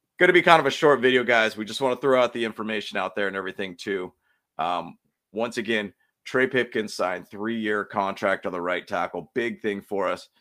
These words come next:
You know, one thing just emphasizing once again, he battled through an M C L sprain through the season since week five and played at a high level throughout that time. Still went through the entire season for the most part. Only allowed two sacks on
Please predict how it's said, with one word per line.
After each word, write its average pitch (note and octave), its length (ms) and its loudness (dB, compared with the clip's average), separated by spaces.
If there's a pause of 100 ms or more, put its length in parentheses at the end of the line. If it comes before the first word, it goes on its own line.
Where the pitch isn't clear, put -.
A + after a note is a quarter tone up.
(260)
You - 80 -8
know, A2 100 0
one A#2+ 180 -2
thing B2 220 -2
just A2 220 -6
emphasizing A2 540 -2
once G2+ 200 -6
again, G#2 380 -4 (320)
he A2 80 -8
battled A2 340 0
through A2+ 100 -2
an G2+ 80 -6
M A2 180 -4
C A2+ 200 -2
L G#2 100 2
sprain A2+ 680 -4 (380)
through A#2+ 460 -6
the E2+ 120 -12
season A2 320 -8
since C3+ 400 -4
week A2+ 240 -4
five G2 420 2 (680)
and G2 240 -4 (280)
played A#2+ 400 0
at A2 100 2
a F#2 80 0
high F#2+ 180 -2
level F#2 320 -4
throughout F2 400 -4
that D#2 200 -6
time. D#2 240 -6
Still C3 300 -2
went B2 240 -4
through G#2 380 -4 (220)
the F2 120 -6
entire G#2+ 400 0
season F2+ 500 -8
for G2+ 100 -4
the F#2 80 -6
most F#2+ 340 -6
part. F2 300 -2 (300)
Only A#2 260 -2
allowed A2+ 300 0
two E3+ 280 -4
sacks G#2+ 580 0
on D2+ 120 -6